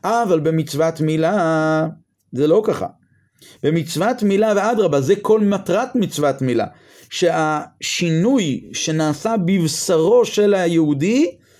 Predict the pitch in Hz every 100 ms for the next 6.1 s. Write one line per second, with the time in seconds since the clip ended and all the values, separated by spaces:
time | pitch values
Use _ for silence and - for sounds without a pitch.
0 | _ _ - 151 156 151 143 - 208 240
1 | 269 285 320 320 _ _ - 139 185 190
2 | 170 151 147 190 214 185 143 143 151 208
3 | 214 220 175 143 143 139 139 151 190 175
4 | 143 - - 190 220 254 294 _ _ _
5 | - 135 156 165 180 170 139 - 175 240